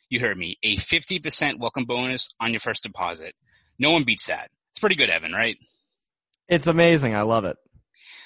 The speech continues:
Speaker 1: So what are you guys waiting for? Head to BetOnline today and take advantage of all the great bonuses,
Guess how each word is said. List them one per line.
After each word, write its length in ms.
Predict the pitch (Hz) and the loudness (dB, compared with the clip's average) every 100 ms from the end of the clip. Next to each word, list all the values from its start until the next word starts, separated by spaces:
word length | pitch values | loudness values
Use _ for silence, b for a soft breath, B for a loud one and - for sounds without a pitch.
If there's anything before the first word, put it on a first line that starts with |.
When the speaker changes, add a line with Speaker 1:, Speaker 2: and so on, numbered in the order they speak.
| B | B
Speaker 1:
So 100 | - | -2
what 100 | 185 | 2
are 40 | 214 | 6
you 60 | |
guys 180 | 226 180 | 4 4
waiting 220 | 190 147 | 2 2
for? 260 | 113 90 80 - - | 0 -4 -6 -12 -6
Head 140 | 180 | 0
to 80 | 190 | 2
BetOnline 520 | 175 175 170 160 160 | 2 4 4 4 4
today 420 | - 135 131 127 - | 2 2 4 2 0
and 100 | 120 | -4
take 140 | 147 | -2
advantage 300 | 131 131 123 | 0 0 0
of 100 | 107 - | -2 0
all 160 | 139 | 2
the 80 | 139 | 0
great 260 | 135 127 - | 0 -2 0
bonuses, 720 | 123 135 131 143 135 127 - | -2 0 0 0 0 -2 -4